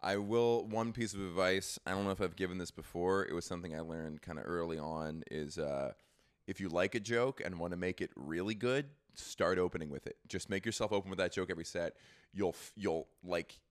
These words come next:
it's, you won't even consciously do it. The joke will just become better. All of the dead air will get edited out, all the excess words. When you open with a joke, it just, it has to be good.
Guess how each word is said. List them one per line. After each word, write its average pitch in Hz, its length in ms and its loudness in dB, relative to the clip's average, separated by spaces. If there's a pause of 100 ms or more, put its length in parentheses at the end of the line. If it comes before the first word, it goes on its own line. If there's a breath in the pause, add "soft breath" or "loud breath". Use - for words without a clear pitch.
(220)
it's, - 300 -4
you 120 160 -4
won't 131 220 0
even 127 260 -4
consciously 113 640 -6
do 92 300 -4
it. 98 100 -4
The 92 80 -4
joke 92 280 -2
will 92 120 -4
just 92 240 -10
become 90 400 -8
better. 64 320 -4 (440 soft breath)
All 107 200 6
of 104 80 0
the 110 80 0
dead 98 240 4
air 95 180 6
will 92 120 0
get 90 140 0
edited 87 320 0
out, 82 280 2
all 90 120 2
the 90 160 0
excess 82 440 -2
words. 82 320 -4
When 80 100 -6
you 80 140 -6
open 104 280 0
with 92 120 -6
a 92 60 -6
joke, 80 420 -4
it 82 240 -8
just, - 460 -10 (340 soft breath)
it 82 120 -8
has - 360 -6
to 95 100 -6
be 76 140 -10
good. - 340 -10